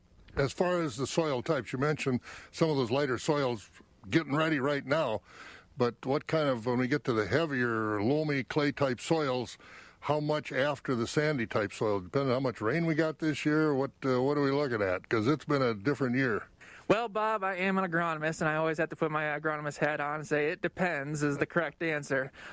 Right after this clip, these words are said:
Speaker 2: But, uh, in reality, you know, my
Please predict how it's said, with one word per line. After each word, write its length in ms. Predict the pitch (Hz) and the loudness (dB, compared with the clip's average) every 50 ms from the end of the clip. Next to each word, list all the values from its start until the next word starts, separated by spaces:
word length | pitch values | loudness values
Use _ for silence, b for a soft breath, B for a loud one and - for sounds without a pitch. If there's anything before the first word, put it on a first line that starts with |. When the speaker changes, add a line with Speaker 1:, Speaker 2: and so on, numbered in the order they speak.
| B B | B B
Speaker 2:
But, 420 | 175 156 156 208 220 220 - - | 0 2 2 2 2 0 -6 -6
uh, 200 | 214 202 196 185 185 - _ _ _ - | -4 -4 -4 -4 -6 -8 _ _ _ -4
in 180 | 196 196 202 | -2 0 0
reality, 600 | 208 208 214 220 226 226 220 208 196 196 185 175 165 | 0 0 0 0 -2 -2 0 0 0 0 0 -2 -4
you 60 | 202 | -4
know, 100 | 202 175 | -2 0
my 240 | 165 165 170 170 | 0 0 0 -2